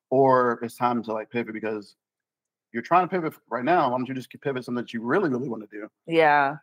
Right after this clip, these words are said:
Speaker 1: And then same time you were doing the food blog.
Speaker 2: Yeah.
Speaker 1: And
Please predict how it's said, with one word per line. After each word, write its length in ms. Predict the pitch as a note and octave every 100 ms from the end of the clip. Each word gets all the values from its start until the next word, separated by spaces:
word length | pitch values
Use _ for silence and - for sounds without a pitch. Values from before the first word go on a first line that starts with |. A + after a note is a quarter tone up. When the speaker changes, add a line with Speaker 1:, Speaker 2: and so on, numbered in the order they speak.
| -
Speaker 1:
And 160 | A#2+
then 400 | A#2 A#2 A#2 G#2+ -
same 260 | - A2
time 400 | G#2 G#2+ G#2+ G#2 G2+
you 120 | G#2
were 140 | G#2+
doing 360 | G#2 G#2 G#2+ G#2
the 80 | G2+ _ -
food 160 | C#3
blog. 260 | A#2+ F2 - - _
Speaker 2:
Yeah. 300 | D#3 B2 G#2 F#2 _
Speaker 1:
And 460 | A2 G#2+ G#2 G#2